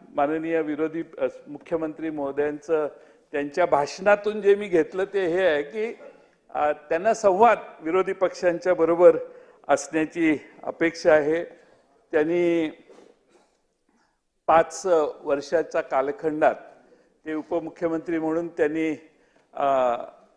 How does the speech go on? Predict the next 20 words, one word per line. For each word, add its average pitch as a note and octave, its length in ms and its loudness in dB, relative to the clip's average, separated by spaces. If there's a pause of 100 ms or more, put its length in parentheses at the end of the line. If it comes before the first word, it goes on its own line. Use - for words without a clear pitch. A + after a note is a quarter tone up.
(400)
पद D3 180 2
स्वीकारलं, D#3 680 0 (1000)
जे D#3+ 120 0
काही D#3+ 240 -2
पक्षाने D3+ 540 -4
त्यांचा D3 400 -6
निर्णय C#3+ 380 -8
दिला C#3+ 260 -4
तो C#3+ 200 -6
घेतला C#3+ 520 -2 (840)
आणि D3 180 -6
आज D3+ 260 2 (180)
ते F3 80 -4
पुन्हा F3 480 0 (340)
जास्त G#3 380 2 (120)
ताकदीनं E3+ 560 -2 (260)
सभागृहात D#3 460 2 (100)
येऊन D3+ 180 -10
बसलेले C#3+ 480 -2
आहेत. A#2 120 2